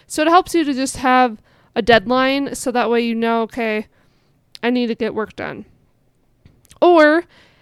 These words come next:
it's honestly, this is actually a really cool method, is to, and this is what I use in my journal, and I've talked about before, is honestly getting on a piece of paper or a journal,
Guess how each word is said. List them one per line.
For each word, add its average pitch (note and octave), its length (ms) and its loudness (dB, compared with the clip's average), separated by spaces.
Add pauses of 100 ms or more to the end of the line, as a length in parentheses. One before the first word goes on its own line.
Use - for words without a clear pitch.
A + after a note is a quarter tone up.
(300)
it's C4+ 260 2
honestly, D4 600 0
this D4 220 -2
is E4 120 0
actually D4 320 -2
a A#3+ 60 -4
really B3 520 0 (480)
cool C4 240 -2
method, A#3 600 -4 (560)
is C4 460 2
to, C4 580 -2 (760)
and C#4 200 0
this D#4 160 0
is C4+ 120 -8
what C4+ 120 -4
I B3+ 40 2
use B3 240 -4
in A#3+ 120 -8
my G#3+ 140 -4
journal, B3+ 420 -4
and - 100 -4
I've G#3+ 100 -6
talked B3 220 -8
about A3+ 180 -8
before, A#3 440 -4
is A3+ 200 -4
honestly C4+ 300 -4
getting C4 220 -4
on B3+ 80 -2
a A#3+ 40 -8
piece B3+ 180 -8
of - 60 -18
paper B3 220 -4
or A#3+ 200 0
a A3+ 40 -2
journal, A#3+ 440 -4